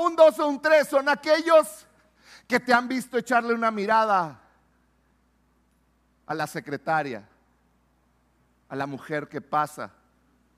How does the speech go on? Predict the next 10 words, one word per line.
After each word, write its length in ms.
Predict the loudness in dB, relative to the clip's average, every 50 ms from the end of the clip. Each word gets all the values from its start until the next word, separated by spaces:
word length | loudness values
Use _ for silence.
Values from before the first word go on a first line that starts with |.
| _ _ _ _ _ _ _ _ _ _ _ _ _ -2
Un 180 | -2 0 4 4
uno, 400 | 4 6 6 8 8 8 8 6
un 120 | 6 4
dos 240 | 4 4 4 4 2
o 80 | -2
un 120 | -4 -4 -4
tres 260 | 0 2 2 2 2
son 180 | 0 -4 -2 -2
esos 280 | -2 -2 -4 -6 -6 -6
que 420 | -2 0 0 0 0 -2 -6 -12